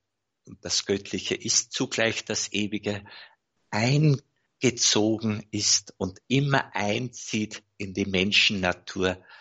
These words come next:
die sich offen halten möchte für den Größeren. Ich wünsche Ihnen, dass Sie sehr mutig sind beim Beten und dass Sie sich auch dem noch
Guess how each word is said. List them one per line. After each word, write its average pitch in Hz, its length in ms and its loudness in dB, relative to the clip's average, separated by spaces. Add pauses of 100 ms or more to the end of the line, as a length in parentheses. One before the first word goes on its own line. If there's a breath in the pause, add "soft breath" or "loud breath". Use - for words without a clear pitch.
(200 loud breath)
die 98 80 -2
sich - 400 -2 (380)
offen 95 460 -4
halten 87 400 -2
möchte 85 460 -6 (460)
für - 240 -4
den 82 320 -6 (220)
Größeren. - 760 -2 (760 loud breath)
Ich - 400 -4 (500)
wünsche 180 600 4
Ihnen, 131 540 0 (220 soft breath)
dass - 520 2
Sie 117 580 0 (220 soft breath)
sehr 120 400 0
mutig 170 720 -8
sind 151 460 -4
beim 117 320 -2
Beten 123 520 -2
und 117 280 -6
dass - 240 0
Sie 135 100 -2
sich - 420 -4 (220)
auch 117 400 2 (300)
dem 135 220 2 (120)
noch 131 580 -2